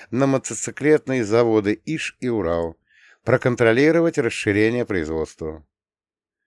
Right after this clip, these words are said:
Кроме этого, рассказали подробности о новом автозаводе.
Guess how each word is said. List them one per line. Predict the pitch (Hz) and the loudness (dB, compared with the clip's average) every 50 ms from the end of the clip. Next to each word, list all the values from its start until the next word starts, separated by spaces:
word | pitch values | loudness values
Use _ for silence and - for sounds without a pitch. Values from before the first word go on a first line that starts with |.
| _ _ _ _ _ - | _ _ _ _ _ 0
Кроме | - 131 143 139 139 139 - | 4 4 4 4 4 2 2
этого, | - 151 160 160 151 - 117 101 98 98 | 4 4 6 6 6 4 2 2 2 2
рассказали | 95 95 - - 113 123 120 147 160 147 139 | 0 -2 -2 -2 -2 0 2 2 2 2 2
подробности | - - 113 104 - 110 113 131 127 123 127 120 - - - 123 120 110 - _ - - - - | 2 2 0 0 2 0 0 0 0 -2 -4 -6 -6 -4 -4 -2 -2 -2 -4 _ -20 -18 -8 -2
о | - 110 113 | 0 0 2
новом | 123 147 143 127 135 131 - - | 2 2 0 0 -2 -4 -6 -4
автозаводе. | - 117 - - - 101 87 92 87 76 64 - - - _ _ | -4 -4 -4 -4 -10 -6 -4 -4 -4 -4 -6 -10 -14 -20 _ _